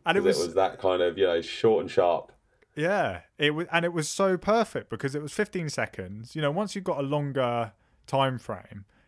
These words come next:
Speaker 1: th-, there's so
Speaker 2: Mm.
Speaker 1: much more room to mess it up, you know. But when it's
Speaker 2: Yeah.
Speaker 1: const-, so it, we entered a, a Halloween competition. It was like a fifteen second horror film. So in fifteen <laughs> seconds, you've got to tell a story. Uh,
Speaker 2: Yeah.
Speaker 1: and we, and this was the first sort of project we did together, and it was just us two, wasn't it?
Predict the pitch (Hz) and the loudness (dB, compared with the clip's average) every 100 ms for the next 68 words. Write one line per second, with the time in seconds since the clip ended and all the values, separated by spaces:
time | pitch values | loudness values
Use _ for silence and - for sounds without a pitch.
0 | _ 123 120 123 143 139 135 160 160 151 | _ -14 -12 -10 -2 -2 2 2 2 2
1 | 147 139 131 135 127 127 131 117 127 123 | -2 -2 0 0 -2 -4 -4 -4 -2 0
2 | 110 - - - 104 101 107 - _ _ | 0 -2 -14 -6 -2 -2 -4 -8 _ _
3 | 147 147 185 190 170 190 180 - 151 143 | -6 -2 2 2 2 -2 -4 -2 0 2
4 | 147 143 147 170 185 165 143 135 127 - | 0 0 2 2 2 2 4 4 2 -2
5 | 127 120 120 143 127 123 123 113 113 101 | -4 -4 -2 0 0 0 -2 -4 -6 -6
6 | 110 101 110 104 - 113 - - 143 143 | -6 -8 -8 -12 -10 -10 -6 -4 -2 -2
7 | 123 - 131 - 113 110 123 110 - 104 | -4 -2 -4 -2 -6 0 0 0 -4 -14
8 | 101 - - - - 127 117 180 160 120 | -14 -18 -20 -20 -8 -6 -2 -2 0 -2
9 | - 98 113 104 - 69 117 110 - 120 | -4 -6 -6 -6 -8 -8 -8 -8 -6 -4
10 | 113 95 - _ _ _ _ _ 123 113 | -4 -8 -16 _ _ _ _ _ -4 -2
11 | 113 113 117 117 - _ _ - 139 156 | -2 -2 -4 -6 -10 _ _ -4 0 4
12 | 160 165 147 151 180 - 160 151 - 160 | 4 2 -2 0 0 0 -4 -4 2 6
13 | 160 147 - - 143 120 - 139 123 - | 6 6 0 -2 -2 -2 -2 0 -2 -4
14 | 123 110 113 - 131 117 143 214 170 196 | -6 -6 -6 0 0 0 -4 -2 0 0
15 | - - 107 131 147 110 92 | 0 -6 -4 -2 -2 -4 -8